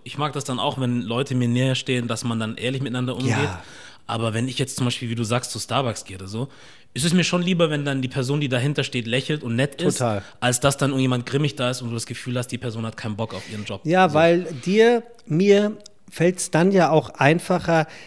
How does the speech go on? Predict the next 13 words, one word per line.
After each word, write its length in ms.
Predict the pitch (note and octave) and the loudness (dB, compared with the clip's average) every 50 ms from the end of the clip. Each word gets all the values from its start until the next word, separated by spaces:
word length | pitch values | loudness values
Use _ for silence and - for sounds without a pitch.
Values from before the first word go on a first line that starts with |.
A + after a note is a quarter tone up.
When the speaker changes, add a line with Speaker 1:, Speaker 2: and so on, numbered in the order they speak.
| - - - - - | -20 -20 -20 -12 -6
Speaker 2:
dieser 220 | - D3+ D#3+ E3+ D3+ | -2 2 2 2 2
Person 680 | - D#3 D#3+ D3+ C3+ C#3 D3+ D#3 E3 E3+ E3 E3 E3 - - - - - - | 2 0 0 0 2 4 4 4 4 4 2 0 -2 -6 -14 -20 -20 -12 -2
das 380 | - C#3+ D3+ - - - - - | 2 2 2 2 0 -4 -4 -4
zu 140 | - D#3+ D3 | -4 -2 -2
retournieren. 560 | D3+ D3+ D3 D#3 D#3+ F3+ G3 F#3+ C#3 A2 G#2 | -2 0 2 2 2 4 4 4 2 2 0
Speaker 1:
Mhm. 60 | G2 - - A#2 A#2+ G#2+ G2+ | -4 -8 -10 -12 -12 -10 -4
Speaker 2:
Also, 460 | - C3 C#3+ C#3+ C#3+ D#3 D#3+ D#3 D3+ | 0 0 0 2 4 6 6 6 4
ähm, 500 | D#3 D#3 D3+ D3 C#3+ D3 D3 D3 D3 D3 D3 - - - - - - - - - | 4 2 2 2 4 4 4 4 2 0 -2 -8 -20 -20 -20 -20 -20 -20 -12 -2
es 320 | - D#3 - - - - - - - | 0 2 4 4 2 2 -2 -6 0
gibt 340 | - A3 G#3 - - - - | 0 0 0 0 -10 -6 0
einfach 440 | E3 F#3 F3 - - E3+ - - - | 0 0 0 0 -2 -4 -4 -2 0
nichts 300 | E3+ F#3+ F#3+ - - - | 0 0 0 -2 -4 -4
Schöneres, 800 | - - D3+ D3+ D#3 E3 E3+ D#3+ F3 F#3+ G3+ F#3+ - - - | -2 2 4 4 4 4 4 4 2 2 0 0 -4 -8 -8